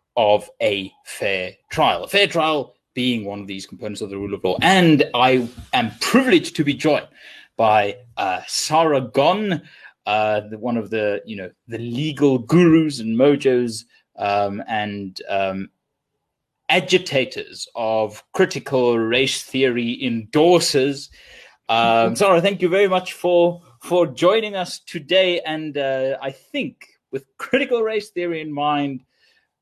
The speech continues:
Speaker 1: uh, we might be looking at the concept of fair trials and witch trials. We'll see where that goes.
Speaker 2: Cool. Okay. Do you want me to?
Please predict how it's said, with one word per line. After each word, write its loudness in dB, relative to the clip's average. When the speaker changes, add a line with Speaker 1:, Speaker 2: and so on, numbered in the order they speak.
Speaker 1:
uh, 0
we -8
might -2
be -2
looking -4
at -6
the -14
concept -6
of -8
fair 2
trials 2
and -4
witch 2
trials. -4
We'll -6
see -14
where -8
that -10
goes. -12
Speaker 2:
Cool. 2
Okay. -4
Do -2
you 2
want -2
me 2
to? 0